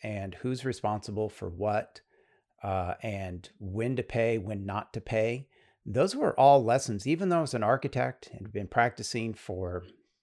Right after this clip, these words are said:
gosh, almost fif-, fifteen years be-, by then, um, I hadn't really done the work like this myself. You know, I, I worked for firms, um, and developers. So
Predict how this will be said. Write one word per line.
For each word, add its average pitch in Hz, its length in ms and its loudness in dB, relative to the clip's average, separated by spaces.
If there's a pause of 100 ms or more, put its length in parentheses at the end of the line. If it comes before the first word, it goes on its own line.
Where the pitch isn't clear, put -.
(180)
gosh, 98 240 -6
almost 98 260 -6
fif-, 104 140 -4 (380)
fifteen 107 440 -4
years 104 520 -4
be-, 110 100 0
by 95 260 0
then, 104 360 -6 (560)
um, 90 380 -2 (180)
I 120 100 0
hadn't 156 360 0
really 131 240 4
done 107 440 -2 (380)
the 110 320 -4
work 123 420 4
like 95 220 0
this 107 240 0
myself. - 500 -2 (200)
You 101 80 -4
know, 90 60 -4
I, 98 220 -2
I 113 60 0
worked 110 220 0
for 90 160 -4
firms, 104 680 -2 (160)
um, 87 380 -6 (440)
and 87 380 -8
developers. 101 800 0
So 87 400 -4